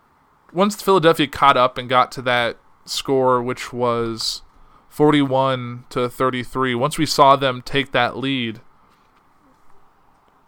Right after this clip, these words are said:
we realized they're not gonna let the Patriots, every move that they tried to make to try and get another touchdown, the Eagles would just block it, pulling,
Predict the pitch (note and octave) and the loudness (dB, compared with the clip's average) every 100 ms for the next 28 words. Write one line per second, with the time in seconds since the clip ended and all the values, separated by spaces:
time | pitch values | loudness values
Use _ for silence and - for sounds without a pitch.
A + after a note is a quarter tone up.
0 | _ _ _ - - C#3 D#3+ C#3+ D3+ D3 | _ _ _ -20 -10 -2 -2 2 4 4
1 | C#3+ C3+ C3 B2+ A#2+ A#2+ A#2 A2 - - | 4 6 4 2 -4 0 0 -2 -8 -14
2 | - - _ _ _ _ _ _ - D3 | -14 -18 _ _ _ _ _ _ -16 -10
3 | C#3 C3 B2 - D3+ D#3 D3 C#3+ C#3+ C3+ | -4 -4 -4 2 2 4 0 0 0 -2
4 | A#2 - E3 B2+ - C#3 B2+ B2 B2 A#2+ | -4 -8 -6 -6 -2 0 0 -4 -6 -8
5 | A#2 C3+ B2+ B2 B2 A#2 - B2 - A#2+ | -4 -2 -2 -4 -6 -4 -2 -4 -2 -4
6 | A2+ G#2+ - - - C3 B2 B2 A#2 A#2 | -4 -6 -14 -14 -6 -4 -4 -4 -8 -6
7 | A#2+ A#2+ A#2+ - A2+ - - C#3+ C3+ C3 | 2 4 4 0 -6 -8 -4 0 0 0
8 | B2 A#2 A2+ | -4 -6 -12